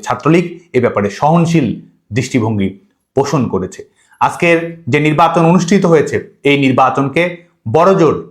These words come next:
নির্বাচনের এশিয়া কাপ বলা যায়। ছাত্রলীগ ছাড়া ছাত্র সংসদ নির্বাচন কখনোই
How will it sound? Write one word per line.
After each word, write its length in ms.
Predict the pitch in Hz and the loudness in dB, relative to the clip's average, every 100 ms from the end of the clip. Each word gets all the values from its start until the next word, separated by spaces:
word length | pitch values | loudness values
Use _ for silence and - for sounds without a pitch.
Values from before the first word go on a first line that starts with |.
| _ _ _ | _ _ _
নির্বাচনের 580 | 131 151 175 170 156 139 | -2 2 2 4 2 0
এশিয়া 300 | 135 - 160 | 0 0 -2
কাপ 180 | 127 110 104 | 0 -2 0
বলা 160 | 101 | -2
যায়। 200 | 90 87 - _ | -2 -8 -12 _
ছাত্রলীগ 500 | - 151 - 143 131 131 | -4 -4 0 0 -2 -4
ছাড়া 260 | 135 147 190 196 - _ - | -2 0 0 0 -10 _ -6
ছাত্র 260 | 147 - 139 | -6 -4 -6
সংসদ 360 | - 120 120 110 | -4 -2 -2 -2
নির্বাচন 420 | 113 135 135 127 101 | 0 0 0 -2 -2
কখনোই 360 | 143 135 131 113 | -4 -4 -2 -4